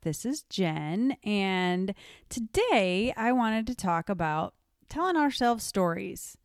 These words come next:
Do you tell yourself stories about what's happening or what someone else might be thinking inside your head? I'm pretty certain that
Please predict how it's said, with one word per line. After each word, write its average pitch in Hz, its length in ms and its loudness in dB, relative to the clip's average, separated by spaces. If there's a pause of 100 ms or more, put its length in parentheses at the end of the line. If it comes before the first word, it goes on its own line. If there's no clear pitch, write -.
(600)
Do 208 80 -2
you 247 80 2
tell 269 200 4
yourself 277 440 4
stories 233 680 2
about 180 440 2
what's 190 240 -2
happening 190 680 0
or 151 140 -2
what 151 180 -4
someone 185 320 0
else 185 240 -2
might 190 160 0
be 180 160 -4
thinking 185 560 -4
inside 180 460 -2
your 180 140 2
head? 180 500 0 (640)
I'm 220 100 -4
pretty 403 340 2
certain 190 720 0
that 185 200 0